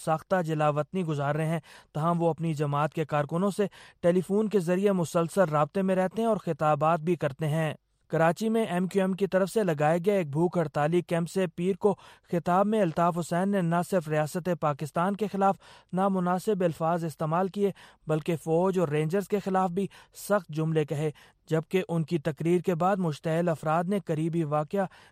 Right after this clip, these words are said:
نجی ٹیلی ویژن چینل اے آر وائی نیوز کے دفتر میں داخل ہو کر توڑ پھوڑ بھی کی۔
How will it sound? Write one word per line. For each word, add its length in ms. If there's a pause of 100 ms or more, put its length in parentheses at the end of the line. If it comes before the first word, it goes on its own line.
(120)
نجی 240
ٹیلی 260
ویژن 320
چینل 360 (120)
اے 200
آر 120
وائی 300
نیوز 320
کے 140
دفتر 360
میں 160
داخل 400
ہو 120
کر 280
توڑ 240
پھوڑ 280
بھی 100
کی۔ 220